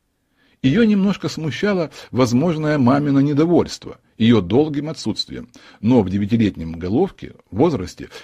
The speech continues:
эта мысль была тут же оттеснена мечтой о конфетах. Наконец, они спустились во враг. Незнакомец, шедший всё это время сзади, внезапно догнал девочку и положил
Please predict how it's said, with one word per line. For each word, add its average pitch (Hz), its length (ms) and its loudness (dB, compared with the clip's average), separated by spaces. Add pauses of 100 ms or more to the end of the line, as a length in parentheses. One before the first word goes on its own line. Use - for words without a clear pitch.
эта 117 260 0
мысль 160 300 0
была 143 280 0
тут 147 240 -4
же 107 240 -4 (320)
оттеснена 101 840 -8
мечтой 107 540 -6
о 110 40 -6
конфетах. - 720 -14 (240)
Наконец, 190 540 0 (600)
они 107 220 0
спустились 135 640 -6
во 120 100 -8
враг. - 400 -18 (1000)
Незнакомец, 120 760 0 (100)
шедший - 640 -2 (240)
всё 135 220 0
это 117 160 0
время 95 300 -4
сзади, 139 380 -4
внезапно 104 560 -2
догнал 85 340 -10
девочку 139 580 -6 (160)
и 131 100 0
положил 107 520 -2